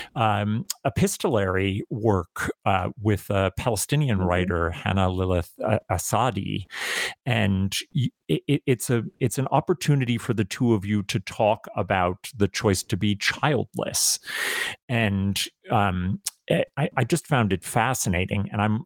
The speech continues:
Speaker 1: I'm wondering what it was like talking back and forth with this friend, um,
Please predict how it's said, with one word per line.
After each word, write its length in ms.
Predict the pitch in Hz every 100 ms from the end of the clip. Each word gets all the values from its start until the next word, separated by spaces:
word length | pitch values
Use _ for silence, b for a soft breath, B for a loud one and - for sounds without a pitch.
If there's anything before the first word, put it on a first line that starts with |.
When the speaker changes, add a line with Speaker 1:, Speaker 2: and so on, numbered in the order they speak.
| -
Speaker 1:
I'm 160 | 117
wondering 440 | 117 165 208 139 104
what 180 | 101
it 100 | 110
was 180 | 131 110
like 480 | 95 95 92 - - _ -
talking 560 | - 113 104 127 101 95
back 260 | 90 104
and 100 | 110
forth 380 | - 95 101 -
with 140 | 98
this 180 | - 101
friend, 680 | - - 104 101 92 95 - - -
um, 480 | 101 90 87 92